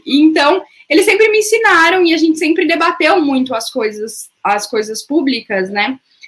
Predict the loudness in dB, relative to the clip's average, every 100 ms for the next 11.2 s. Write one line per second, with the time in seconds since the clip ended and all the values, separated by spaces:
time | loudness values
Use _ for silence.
0 | -8 -6 -4 -4 -4 -4 -4 -4 -4 -4
1 | -6 -4 0 4 4 4 0 -2 0 2
2 | 2 2 0 0 -2 0 0 0 0 -2
3 | 0 0 2 2 4 4 4 2 0 2
4 | 0 2 2 2 0 -4 -2 -2 -2 -8
5 | _ -2 0 2 4 4 4 4 2 0
6 | -2 -4 -2 -2 -2 -4 -2 -2 0 0
7 | 0 0 2 2 2 0 0 0 0 0
8 | -2 0 -2 -2 -6 -4 -4 -6 -8 -6
9 | -4 0 2 0 0 0 0 0 0 0
10 | -2 -4 -2 -4 -8 -8 -6 -4 -2 2
11 | 2